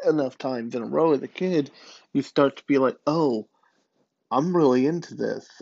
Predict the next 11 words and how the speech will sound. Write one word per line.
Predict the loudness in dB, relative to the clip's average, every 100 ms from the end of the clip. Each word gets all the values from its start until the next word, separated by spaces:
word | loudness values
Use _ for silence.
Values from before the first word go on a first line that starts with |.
| -6
I | -2
wanna | 0 2
watch | 0 -2 -4 -6
more | -2 0
of | -2 -2
this." | -6 -6 -12 -18 -10
And | -4 0
then, | 0 0 -2 -6 _ _ _ _ _ _ _ _ -4
I, | -4 -4 _ -20 -20 -20 -20 _
and | -2
I'm, | -2 -4